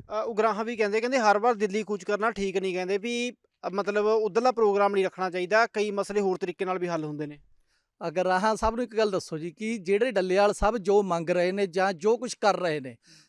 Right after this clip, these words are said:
Speaker 2: ਸੰਘਰਸ਼ ਕਰ ਰਹੇ ਨੇ, ਮੌਤ ਦੇ ਮੂੰਹ 'ਚ ਪਏ ਨੇ, ਕੀ ਡੱਲੇਵਾਲ ਸਾਹਿਬ ਆਪਣੇ ਖਾਤਰ ਕਰ ਰਹੇ ਨੇ? ਕਿ ਜੇ ਅੱਜ ਕੋਈ ਸਰਕਾਰ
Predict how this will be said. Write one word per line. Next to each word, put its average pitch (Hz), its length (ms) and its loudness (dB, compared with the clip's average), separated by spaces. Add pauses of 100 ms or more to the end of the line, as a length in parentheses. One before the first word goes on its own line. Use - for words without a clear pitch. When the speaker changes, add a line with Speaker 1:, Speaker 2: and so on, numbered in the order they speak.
Speaker 2:
ਸੰਘਰਸ਼ 240 480 2
ਕਰ 202 240 4
ਰਹੇ 202 180 4
ਨੇ, 214 280 0
ਮੌਤ 202 360 6
ਦੇ 226 120 8
ਮੂੰਹ 220 180 2
'ਚ 269 80 0
ਪਏ 175 220 2
ਨੇ, 147 180 -6 (320)
ਕੀ 233 180 -2
ਡੱਲੇਵਾਲ 202 400 4
ਸਾਹਿਬ 233 200 2
ਆਪਣੇ 185 240 0
ਖਾਤਰ 208 280 0
ਕਰ 214 180 0
ਰਹੇ 214 120 -8
ਨੇ? 214 120 -6 (260)
ਕਿ 254 200 6
ਜੇ 240 260 6
ਅੱਜ 247 400 4
ਕੋਈ 269 300 0
ਸਰਕਾਰ 208 540 2